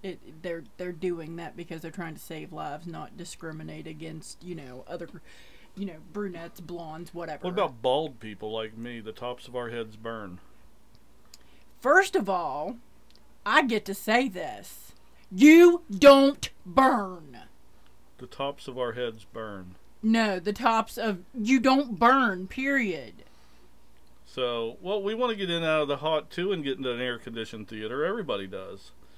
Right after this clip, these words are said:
Speaker 1: Well, go somewhere else, or pay the toll, or whatever you call it.
Speaker 2: The toll? Pay the
Speaker 1: Yeah.
Speaker 2: toll to get into the cinema.
Speaker 1: Exactly. Pay what you gotta pay, pay your dues, and go sit in the air conditioning.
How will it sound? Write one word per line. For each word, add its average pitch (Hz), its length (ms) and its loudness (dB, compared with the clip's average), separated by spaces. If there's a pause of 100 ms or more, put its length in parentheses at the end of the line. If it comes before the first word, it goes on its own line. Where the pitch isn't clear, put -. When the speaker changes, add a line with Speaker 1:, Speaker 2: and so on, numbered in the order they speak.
(160)
Speaker 1:
Well, 370 140 0
go 403 240 8
somewhere 415 640 4 (280)
else, - 400 -2
or 311 260 4
pay 294 340 4
the 359 360 6 (560)
toll, 285 380 6
or 285 240 0 (100)
whatever 302 320 2
you 247 160 -2
call 240 440 0
it. 320 240 -2 (100)
Speaker 2:
The 127 80 -6
toll? 147 420 0 (280)
Pay 269 300 0
the 170 60 -2
Speaker 1:
Yeah. - 100 -6
Speaker 2:
toll 160 240 0
to 113 100 -6
get 120 120 -6
into 120 200 -4
the 110 120 -10
cinema. 101 380 -8
Speaker 1:
Exactly. 311 920 -4 (340)
Pay 269 180 -6
what 403 140 -8
you 381 80 -8
gotta 494 240 -6
pay, 330 260 -4
pay 359 220 -4
your 415 100 -4
dues, 339 300 -8
and 403 320 -12
go 247 180 -2
sit - 540 -10
in 349 60 -14
the 392 60 -10
air 427 200 -10
conditioning. 196 240 -10